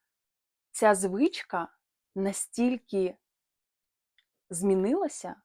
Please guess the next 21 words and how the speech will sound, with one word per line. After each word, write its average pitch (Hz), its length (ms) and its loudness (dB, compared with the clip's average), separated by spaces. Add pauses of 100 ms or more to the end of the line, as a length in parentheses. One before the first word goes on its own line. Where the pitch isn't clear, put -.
(400)
настільки 208 480 -4
я 190 80 4
по-іншому 208 560 -2
стала 185 260 -2
відноситися 180 720 -6
до 175 300 -6
соціальних 175 600 -10
мереж. 175 480 -10 (1040)
І 220 340 -2
це - 220 -2
не 247 140 0
про 233 160 -8
те, 294 280 -2
щоб, - 360 -8 (180)
це 240 160 2
не 247 100 4
про 220 180 -6
соціальні 214 580 0
мережі 196 380 0
взагалі, 180 500 -6
це, - 440 -2